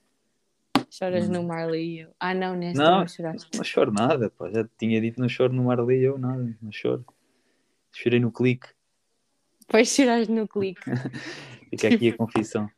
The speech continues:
Speaker 2: Chorei no Clique, na parte em que ele fica gordo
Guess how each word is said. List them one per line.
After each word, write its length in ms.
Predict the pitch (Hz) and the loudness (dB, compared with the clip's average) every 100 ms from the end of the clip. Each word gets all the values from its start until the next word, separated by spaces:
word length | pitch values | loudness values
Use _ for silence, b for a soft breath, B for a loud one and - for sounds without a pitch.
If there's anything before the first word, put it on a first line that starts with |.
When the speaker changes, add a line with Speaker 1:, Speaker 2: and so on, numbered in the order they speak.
| _ _ _ _ _ _ _ _ _ _ - | _ _ _ _ _ _ _ _ _ _ -10
Speaker 2:
Chorei 240 | - 110 | -4 -2
no 120 | 107 | -2
Clique, 340 | 104 120 139 135 | -2 0 0 2
na 100 | 127 | 2
parte 320 | 131 123 120 | 4 4 4
em 120 | 107 | -2
que 160 | - 127 | -2 4
ele 280 | 131 131 131 b b b b b - | 4 4 0 b b b b b -8
fica 260 | 117 117 | -2 0
gordo 540 | 107 117 139 143 156 | 4 6 6 4 -2